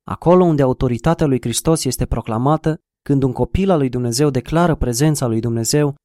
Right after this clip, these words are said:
Satan trebuie să plece. Împotriviți-vă diavolului și el va fugi de la voi.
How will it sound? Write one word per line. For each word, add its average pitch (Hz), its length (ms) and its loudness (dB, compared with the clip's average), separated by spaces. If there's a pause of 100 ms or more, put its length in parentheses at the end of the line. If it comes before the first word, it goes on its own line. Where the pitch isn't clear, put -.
(100)
Satan 175 480 0
trebuie 143 340 0
să - 140 -2
plece. 113 360 -6 (600)
Împotriviți-vă 127 840 -2
diavolului 131 680 0 (200)
și 139 240 2
el 185 140 6
va 160 100 0
fugi 139 340 0
de 110 100 -4
la 107 120 -6
voi. 107 320 -10